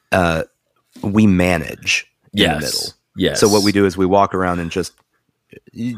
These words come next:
Speaker 1: there,
Speaker 2: <laughs>
Speaker 1: go.
Speaker 2: Can I get one
Speaker 1: Hit,
Speaker 2: of those, like,
Speaker 1: hit that.
Speaker 2: those little bulldozers? Can I get, like, a bobcat? And
Speaker 1: Yeah.
Speaker 2: just drive it back and forth for a while, and, and that and a, a megaphone, and I just wanna be like, "Hey, <laughs>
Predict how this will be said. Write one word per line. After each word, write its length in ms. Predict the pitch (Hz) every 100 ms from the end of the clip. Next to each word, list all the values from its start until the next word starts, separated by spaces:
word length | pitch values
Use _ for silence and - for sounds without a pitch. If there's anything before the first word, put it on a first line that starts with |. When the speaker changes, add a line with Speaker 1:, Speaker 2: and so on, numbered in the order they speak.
| 101 147
Speaker 1:
there, 500 | 147 160 98 - _ -
Speaker 2:
<laughs> 100 | 165
Speaker 1:
go. 500 | 151 156 98 82 - _ - - _
Speaker 2:
Can 140 | 135
I 80 | 139
get 260 | 175 180 123
one 140 | 131
Speaker 1:
Hit, 60 | 139
Speaker 2:
of 80 | 139
those, 200 | 127 120
like, 160 | 120 107
Speaker 1:
hit 240 | 165 -
that. 240 | 107 80 - - -
Speaker 2:
those 200 | 107 101
little 240 | 110 110
bulldozers? 720 | 90 92 98 107 107 123 120
Can 160 | - 107
I 80 | 101
get, 140 | 101
like, 140 | 92 98
a 60 |
bobcat? 680 | 85 87 82 - 113 110 - _ _ _ _ _ 110
And 140 | 117
Speaker 1:
Yeah. 40 | 123
Speaker 2:
just 340 | 120 - -
drive 380 | 113 127 123 131
it 180 | 123 - -
back 380 | 104 113 110 113
and 120 | 104
forth 460 | 107 110 123 - _ _ _ _ _ -
for 180 | 135
a 40 | 123
while, 260 | 123 127
and, 220 | 123 123 117 127
and 180 | 127 -
that 280 | 117 156 139
and 140 | 135 120 110 - 107
a, 100 | 104
a 40 |
megaphone, 720 | 101 110 104 - 92 85 87 -
and 120 | 98
I 60 | 98
just 160 | -
wanna 140 | 107 95
be 120 | 101
like, 200 | 95 - -
"Hey, 260 | 175 131 - _ _ -
<laughs> 320 | - -